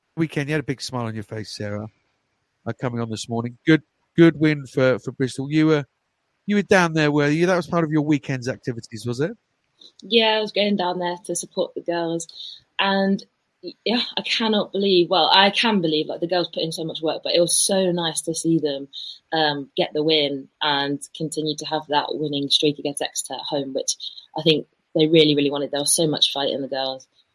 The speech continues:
Speaker 2: Um, and I just think, yeah, I was, I was ecstatic, ecstatic for them. I'm so, so happy that they, they got the win and they showed that they can, you know, really, they deserve to be in the top four and compete with top four teams.
Speaker 1: Ju-, just given the, the recent history,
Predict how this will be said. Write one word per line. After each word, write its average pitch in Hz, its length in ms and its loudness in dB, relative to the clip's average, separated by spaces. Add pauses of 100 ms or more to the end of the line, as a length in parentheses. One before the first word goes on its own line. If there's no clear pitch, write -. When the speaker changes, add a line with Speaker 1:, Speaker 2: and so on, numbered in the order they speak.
(160)
Speaker 2:
Um, 131 360 -2 (240)
and 139 360 0 (120)
I 147 120 2
just - 220 0
think, 139 240 -8 (440)
yeah, 143 160 -6 (200)
I 170 60 0
was, 160 120 2 (160)
I 160 60 6
was 165 120 6
ecstatic, 151 440 0 (340)
ecstatic - 600 -4
for 147 240 0
them. 131 260 -10 (380)
I'm 151 160 -8
so, 139 380 0
so 135 220 -4
happy 135 340 -6
that - 140 -10
they, 131 240 -4
they 143 100 0
got - 180 -4
the 135 60 -6
win 139 280 0
and 135 160 -8
they 139 100 -6
showed 135 280 -2
that - 140 -10
they 135 120 -2
can, 135 320 -18 (380)
you 135 120 -2
know, 127 80 -6
really, 135 300 2
they 139 140 0
deserve 139 340 -4
to - 100 -8
be 143 60 0
in 135 60 -2
the 131 80 -6
top - 220 -14
four 139 260 -2
and 127 100 -14
compete 143 300 -2
with 117 140 -10
top - 180 -14
four 135 120 -6
teams. 127 400 -14 (320)
Speaker 1:
Ju-, 247 120 -2
just 254 280 -2
given 233 200 0
the, 220 100 4 (100)
the 196 160 8
recent 175 360 4
history, 127 600 4